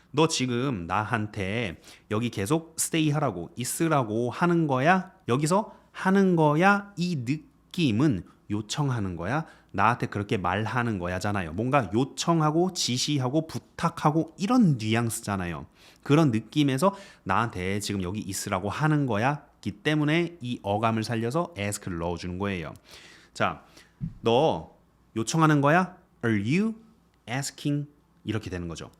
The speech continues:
"Are you asking?" 너 지금, 지금, 지금이 들어가잖아요. 무조건 아이엔지만 떠올리세요. "Are you asking?" 너 지금 아이엔지. 만약에 ask로 물어보실 거면은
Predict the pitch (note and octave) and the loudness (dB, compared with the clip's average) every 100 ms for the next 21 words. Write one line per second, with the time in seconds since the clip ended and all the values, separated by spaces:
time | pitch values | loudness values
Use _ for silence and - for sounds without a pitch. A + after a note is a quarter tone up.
0 | _ - A2 G#2 D#3 F#3+ G3 - - F#2 | _ -8 -4 -2 -2 -2 -6 -20 -16 -14
1 | F2+ - D#2+ - _ _ B2 B2 - - | -14 -14 -16 -18 _ _ -4 -2 0 2
2 | B2+ A#2 A#2+ C3 D2+ - _ - - B2 | 4 4 2 0 -4 -12 _ -10 -4 -2
3 | A#2+ A2 D3+ F#2 - _ - - B2 D#3 | 0 0 0 -2 -8 _ -6 0 2 2
4 | G#3+ G#3+ A#2 G#2+ G2 G2 G#2+ D#3 E3 - | 2 2 2 2 2 2 -2 -2 -4 -8
5 | G2 C#3+ D#3 D3+ - - F3+ F#3+ F#3 - | -2 2 4 2 0 2 4 4 0 -8
6 | - A2 A2 G2+ F#2 F2 E2 G2 F2+ E2 | -4 -2 0 0 -2 -6 -4 -4 -4 -6
7 | D#2 C2+ - _ - _ _ A#2 G#2+ G#2+ | -10 -12 -16 _ -20 _ _ -2 -2 0
8 | D3+ F3+ - F2+ - - - - _ _ | -2 -2 -6 -10 -10 -16 -18 -18 _ _
9 | A#2 A2+ - A2 G#2 A2+ A2+ - _ - | -4 -2 -2 0 0 0 0 -4 _ -6
10 | G2 F#2+ D#2+ D#2 - - _ _ _ - | -4 -4 -6 -10 -14 -18 _ _ _ -4
11 | B2+ D3+ D#3 G#2+ A2+ - - - B3+ B3 | 0 2 0 0 -4 -6 -6 -4 0 0
12 | C3+ G#2 G2+ G2 G2 F#2+ D3 G#2+ | 0 0 0 -2 -4 -4 -4 -6